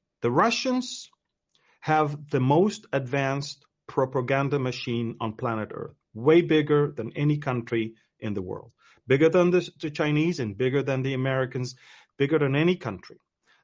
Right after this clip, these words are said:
The Russians, for many, many years, are using bots online to sow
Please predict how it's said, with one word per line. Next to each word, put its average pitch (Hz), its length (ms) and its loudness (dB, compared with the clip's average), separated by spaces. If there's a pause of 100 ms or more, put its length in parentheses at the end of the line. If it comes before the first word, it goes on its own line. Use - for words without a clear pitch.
The 127 80 0
Russians, 208 500 0
for - 340 -2
many, 185 540 2
many 247 240 2
years, 208 560 -2 (420)
are 131 80 0
using 160 540 0
bots 151 500 -2 (540)
online 127 840 -2 (460)
to 139 300 2
sow 185 720 2